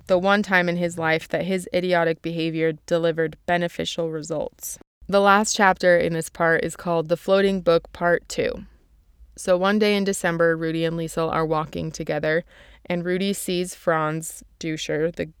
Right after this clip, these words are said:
leader from his old Hitler Youth program, and they successfully avoid him by taking another path. Unfortunately, they run into Victor Chemmel, the leader of the thieves, who said,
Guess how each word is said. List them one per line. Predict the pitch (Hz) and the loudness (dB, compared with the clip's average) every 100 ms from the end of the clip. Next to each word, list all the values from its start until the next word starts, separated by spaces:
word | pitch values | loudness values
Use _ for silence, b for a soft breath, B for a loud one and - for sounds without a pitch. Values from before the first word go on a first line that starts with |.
| - _ - | -20 _ -12
leader | 170 170 196 190 180 | -8 -6 -2 0 0
from | 180 175 | 0 0
his | 175 170 | 0 -2
old | 160 156 | -2 -2
Hitler | 170 - 165 | -4 -2 -2
Youth | 156 147 - | -4 -6 -8
program, | 165 160 165 120 180 b b b b b | -6 -4 -2 -4 -8 b b b b b
and | 185 180 175 165 - | 0 2 0 -4 -8
they | 180 185 | 0 2
successfully | 175 190 - 202 180 208 190 | 2 0 4 4 4 0 0
avoid | 175 175 175 | 2 4 4
him | 165 175 | 2 -2
by | 165 165 | -2 -4
taking | - 180 170 170 | -2 -4 -2 -4
another | 165 160 160 | -4 -4 -4
path. | - - 240 196 190 - | -6 -2 2 4 2 -2
Unfortunately, | 180 175 - 269 311 - 180 - 165 160 180 - B B B | -6 -6 -6 -4 -4 -4 -8 -6 -6 -6 -6 -10 B B B
they | 190 | 0
run | 185 180 175 | 2 0 0
into | 170 170 - 175 | -2 -4 -4 -4
Victor | 175 165 - 180 214 - | -2 -4 -2 -2 -2 -4
Chemmel, | - 175 160 160 170 175 | -4 -4 -2 -4 -4 2
the | 170 165 | 2 2
leader | - 165 175 185 185 185 | -4 -8 -6 -4 0 0
of | 175 | 0
the | 180 | -4
thieves, | 175 170 160 165 - | -4 -4 -4 -6 -6
who | 170 | -6
said, | - 160 156 | -4 -4 -4